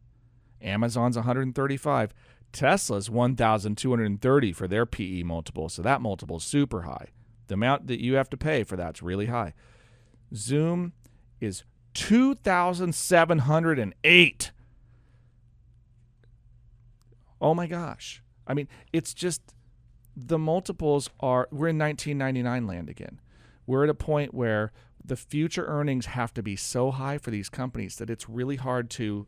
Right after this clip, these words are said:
view them as investments. They look like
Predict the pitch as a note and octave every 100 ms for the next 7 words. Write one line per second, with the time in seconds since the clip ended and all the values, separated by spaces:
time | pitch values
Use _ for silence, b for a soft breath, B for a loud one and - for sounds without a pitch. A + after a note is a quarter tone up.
0 | _ A2+ A#2+ B2+ A#2 G#2+ G2+ G2 A#2+ D3
1 | - F#2+ - b b b - B2+ A#2+ A#2+
2 | D3+ - A2+ F#2+ F#2 -